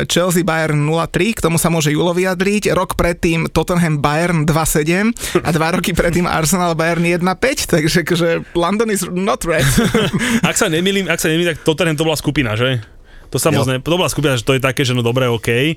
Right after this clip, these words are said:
Speaker 2: ale ako tie, s Arsenalom aj s Chelsea to bola vyraďovačka, čiže to už bolo trošku, že moc. Ale mám na to teóriu. Osemfinále,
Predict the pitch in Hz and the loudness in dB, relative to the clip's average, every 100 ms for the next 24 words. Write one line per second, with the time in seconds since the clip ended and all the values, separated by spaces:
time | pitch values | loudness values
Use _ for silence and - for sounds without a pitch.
0 | - - 113 120 123 123 135 143 143 139 | -8 -10 -4 0 0 0 0 2 2 0
1 | 131 143 151 175 165 156 147 127 151 143 | 0 0 0 0 0 0 -2 0 0 2
2 | 139 131 139 120 113 110 - 123 120 120 | 0 2 2 2 0 -2 -2 0 0 0
3 | 120 123 127 123 123 120 - 131 120 113 | 0 0 0 0 -2 -2 -2 -2 0 0
4 | 151 - - - - - - - 131 160 | -2 -4 -12 -18 -18 -18 -18 -10 -2 -2
5 | 190 190 190 220 208 135 120 - 120 165 | 0 -2 -2 0 0 0 -2 -6 -4 0
6 | 226 190 156 139 117 110 104 | 0 0 0 0 0 -2 -6